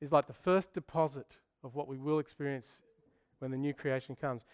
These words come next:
But what we experience even now is enough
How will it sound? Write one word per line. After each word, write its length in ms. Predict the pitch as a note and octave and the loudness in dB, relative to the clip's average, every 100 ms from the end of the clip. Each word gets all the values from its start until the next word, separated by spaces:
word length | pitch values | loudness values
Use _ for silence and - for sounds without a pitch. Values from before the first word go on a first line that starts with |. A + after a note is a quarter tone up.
| - | -4
But 100 | F3 | 4
what 180 | F#3 A#3+ | 10 10
we 120 | B3 | 10
experience 520 | A3+ - A3 G#3 G3 - | 4 2 8 8 8 4
even 380 | G#3+ G#3+ G3 F#3 | 2 4 4 6
now 480 | F3+ E3 C3+ G#2+ - _ _ _ _ _ _ _ _ _ _ _ _ - | 4 4 2 -4 -14 _ _ _ _ _ _ _ _ _ _ _ _ 0
is 180 | F3 E3 | 2 4
enough 800 | E3+ E3+ F3 C#3 A2+ - - | 2 6 6 6 2 -14 -20